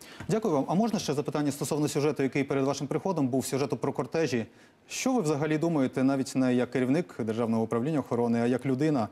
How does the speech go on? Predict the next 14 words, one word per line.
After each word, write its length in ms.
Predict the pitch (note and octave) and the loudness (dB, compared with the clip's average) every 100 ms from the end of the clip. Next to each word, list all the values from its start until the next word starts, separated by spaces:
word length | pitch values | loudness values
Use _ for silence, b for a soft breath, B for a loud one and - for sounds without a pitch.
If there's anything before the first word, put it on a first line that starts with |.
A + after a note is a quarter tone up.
| B B _ | B B _
людина 260 | C#3+ G3+ D3 | 0 2 2
з 60 | |
нової 280 | A2+ A2 D#3 | 0 2 0
влади, 300 | G#2+ G#2 G2+ | 0 -2 -2
людина, 340 | G2+ A2 C#3 A2+ | -2 0 0 0
яка 400 | - A2 G2+ F#2 - - | 0 0 -2 -6 -14 -14
з 100 | - | -6
принципами? 680 | C#3+ D#3+ D3 - A2 G#2+ B B | -2 0 0 -2 -2 -2 B B
Що 160 | - B3 | -4 -2
ви 80 | A3+ | 2
думаєте 280 | C#3+ A2+ - | 2 2 -2
стосовно 380 | - C3+ B2 | -6 0 0
кортежів 400 | B2 A2+ C3 G#2+ | 0 -2 -2 -2
взагалі? 400 | G2+ A2 A#2+ G#2 | -2 -2 -2 -4